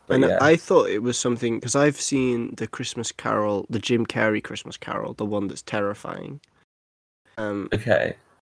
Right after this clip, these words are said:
Speaker 1: yeah.
Speaker 2: um,
Speaker 1: I haven't seen
Speaker 2: and
Speaker 1: that
Speaker 2: the,
Speaker 1: one.
Speaker 2: 'cause I thought they just did a joke that the ghost of Christmas present is Santa,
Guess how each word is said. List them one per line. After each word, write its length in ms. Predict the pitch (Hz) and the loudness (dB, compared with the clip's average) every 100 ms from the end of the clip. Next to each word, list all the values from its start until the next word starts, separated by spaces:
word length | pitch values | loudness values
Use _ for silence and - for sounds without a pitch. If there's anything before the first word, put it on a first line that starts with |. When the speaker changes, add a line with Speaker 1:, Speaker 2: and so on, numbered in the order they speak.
| - | -6
Speaker 1:
yeah. 260 | 107 101 90 113 | 0 2 2 0
Speaker 2:
um, 280 | 110 107 | -2 2
Speaker 1:
I 40 | 120 | 2
haven't 140 | - | 2
seen 80 | - | 2
Speaker 2:
and 80 | 123 | 4
Speaker 1:
that 20 | |
Speaker 2:
the, 120 | 123 120 | 4 4
Speaker 1:
one. 100 | 104 - - | 0 -10 -8
Speaker 2:
'cause 180 | 123 - | -6 2
I 100 | 131 | 4
thought 240 | 151 170 147 | 4 2 2
they 120 | 131 | 2
just 200 | 131 - | 2 -2
did 120 | 123 | -2
a 60 | 110 | 0
joke 340 | - 120 - | 2 2 2
that 200 | - 113 | -6 -6
the 80 | 117 | -2
ghost 320 | 117 107 - | 0 0 -2
of 100 | 104 | -8
Christmas 320 | - 104 104 - | -8 -8 -10 -10
present 440 | - 107 110 104 | -6 -6 -6 -8
is 120 | 110 | -6
Santa, 560 | - 101 113 113 135 | -4 -2 -4 -4 -6